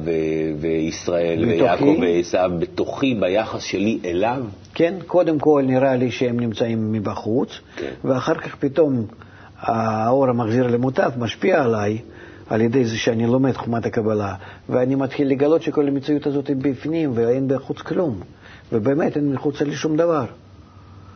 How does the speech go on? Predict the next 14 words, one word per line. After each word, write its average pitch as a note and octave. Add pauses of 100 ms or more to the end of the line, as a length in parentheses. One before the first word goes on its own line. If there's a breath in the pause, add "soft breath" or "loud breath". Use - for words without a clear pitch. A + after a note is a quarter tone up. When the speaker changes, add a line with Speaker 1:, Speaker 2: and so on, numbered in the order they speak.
(220 loud breath)
Speaker 2:
אלא B2+
הכל B2
אני. D3 (760 loud breath)
ומה B2
שנראה C3+
לי A2 (160)
שזה A#2+
היה B2
מבחוץ, A#2+ (520 loud breath)
מתגלה C3+
שזה C#3+
פשוט C#3+
הייתה C#3
אשליה. D3+